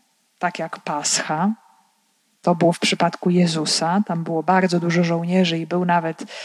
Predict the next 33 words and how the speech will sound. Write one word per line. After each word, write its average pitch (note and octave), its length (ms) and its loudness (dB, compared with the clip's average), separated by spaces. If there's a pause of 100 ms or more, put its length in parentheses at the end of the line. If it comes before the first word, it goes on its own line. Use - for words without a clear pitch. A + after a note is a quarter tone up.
(400)
mm, F3+ 240 -2
prokurator F3+ 680 2
rzymski, F3+ 500 0
przybył F3+ 360 0
z - 60 -8
Cezarei, E3+ 680 0
Poncjusz F3+ 440 0
Piłat, D#3+ 600 0 (380)
na, F3+ 360 0
na E3+ 180 2
tą E3+ 420 0
okoliczność. F3+ 1000 2 (300)
No G3 60 4
i A#3 80 6
tak C#4+ 180 2
samo A3 200 4
jak B3 100 -2
jest G#3+ 160 -2
Pięćdziesiątnica, G#3 1080 2
owszem, F3 340 -4
może F3 240 -2
nie F#3 120 -2
ma F#3 120 0
tak E3+ 220 -4
wielu G3 300 2
Żydów F#3+ 420 -2 (240)
na F3+ 80 -2
Pięćdziesiątnicy F#3+ 680 0
jak E3+ 160 0
na D#3 120 -4
Paschę, - 500 -2
ale F#3+ 300 2
jednak G#3 440 2